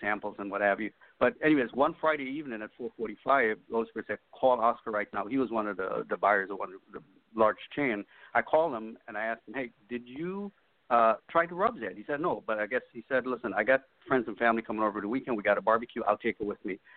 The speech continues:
So I said, "I'll stay on the phone until you put those rubs in your briefcase." And he chuckled and he said, "Okay, Steve, I got it." Okay, Monday morning, Monday morning, Oscar calls me,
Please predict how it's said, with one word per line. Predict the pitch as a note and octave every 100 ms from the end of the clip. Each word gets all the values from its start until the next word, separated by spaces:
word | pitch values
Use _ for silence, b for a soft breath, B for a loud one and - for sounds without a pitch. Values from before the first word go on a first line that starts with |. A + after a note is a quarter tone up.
| b b
So | C3
I | B2
said, | C#3 - _ -
"I'll | C#3 C#3
stay | E3
on | D#3+
the |
phone | C#3+ E3 C3
until | A2
you | A2 C#3
put | D#3+
those | C#3 B2
rubs | A#2+
in | A2
your | G2+
briefcase." | A#2 A2+ - G2+ G#2 -
And | A#2 A2
he |
chuckled | A2+ A#2+ G#2 G2+
and | G2
he | G#2+
said, | G#2+
"Okay, | G2+ -
Steve, | G2
I | G2
got | F#2+ F#2+
it." | - B B -
Okay, | C#3 A2+ _ _ -
Monday | C3+ F#3 F#3
morning, | E3+ D3+ G#2+ F2+ F#2 _ _
Monday | - B2+
morning, | C3 A2 F#2+ F2+ b b b _ _ -
Oscar | C#3 - B2+
calls | B2+ B2 A#2
me, | A2 G2+